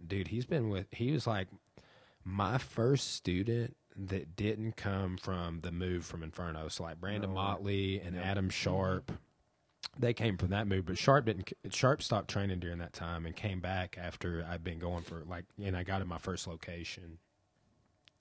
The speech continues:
Speaker 1: And, you know, it's just, uh, it's been crazy how it all pieced together. But he started training, and now he got his brown belt six months ago, and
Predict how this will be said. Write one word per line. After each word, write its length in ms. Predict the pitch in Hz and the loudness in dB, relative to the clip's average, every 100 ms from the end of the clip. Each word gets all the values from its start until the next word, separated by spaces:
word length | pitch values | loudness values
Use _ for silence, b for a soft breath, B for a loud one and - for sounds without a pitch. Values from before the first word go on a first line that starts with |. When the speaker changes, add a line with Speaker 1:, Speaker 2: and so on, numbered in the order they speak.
| - | -2
Speaker 1:
And, 260 | 123 107 101 B B B B B B B - | 2 2 2 B B B B B B B 6
you 120 | 120 | 8
know, 160 | 117 | 10
it's 260 | 117 113 - | 8 6 6
just, 360 | 123 110 - 107 | 6 6 4 4
uh, 340 | 95 92 85 | 4 4 2
it's 180 | 95 - | -2 -2
been 200 | - 90 | -2 -2
crazy 400 | - 95 107 85 | 0 0 0 0
how 180 | 87 90 | -2 0
it 40 | |
all 120 | 92 | -2
pieced 240 | - 92 - | 0 -2 -2
together. 340 | 90 98 113 | -4 -2 -2
But 220 | 90 80 - B B B B B B B | -2 -6 -8 B B B B B B B
he 120 | - | 2
started 340 | 123 127 107 110 | 6 10 8 8
training, 520 | 117 107 127 135 120 | 6 6 6 6 4
and 320 | 82 82 - | 2 -2 -4
now 280 | 85 92 101 | -2 2 4
he 60 | 98 | 2
got 340 | 90 95 92 | -2 -2 0
his 100 | 98 | 0
brown 240 | 90 95 107 | 0 0 0
belt 180 | 104 | 0
six 240 | 110 101 - | -2 -4 -4
months 220 | 101 - | -4 -4
ago, 400 | 95 92 104 107 | -2 0 2 0
and 260 | 87 82 | 0 -2